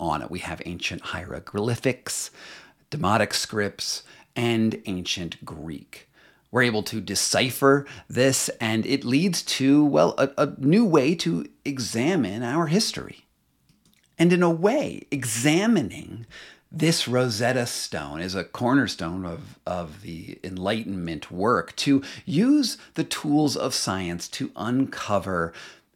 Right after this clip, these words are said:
hidden histories in, uh,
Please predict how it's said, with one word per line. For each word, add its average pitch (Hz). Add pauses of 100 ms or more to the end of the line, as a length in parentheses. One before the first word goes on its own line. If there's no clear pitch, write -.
hidden 151
histories 78 (100)
in, 90 (240)
uh, 95